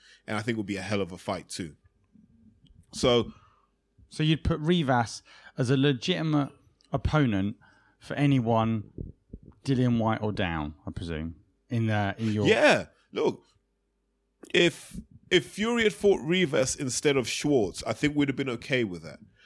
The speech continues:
Speaker 1: I put Rivas in that Brian Jennings category. We're gonna talk about Brian Jennings later. He's in that sort of category where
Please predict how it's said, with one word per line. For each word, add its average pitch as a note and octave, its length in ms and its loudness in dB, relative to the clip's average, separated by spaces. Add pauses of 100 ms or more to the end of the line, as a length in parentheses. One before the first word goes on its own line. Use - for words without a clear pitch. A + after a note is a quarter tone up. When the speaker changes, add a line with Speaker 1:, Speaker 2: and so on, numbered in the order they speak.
(240)
Speaker 1:
I D#3 80 0
put G#3+ 260 0
Rivas D#3+ 460 -2
in C#3 60 -4
that A#2+ 200 -6
Brian C3+ 300 -2
Jennings B2 360 0
category. F2 400 -6
We're G#2 80 -4
gonna A#2+ 140 2
talk B2 180 2
about G#2 160 2
Brian G#2 220 -4
Jennings G2 340 -8
later. A2 280 -4
He's D3 220 2
in F3+ 100 2
that F3 180 0
sort F#3 180 2
of D3 120 -4
category C3 480 0
where A#2 340 4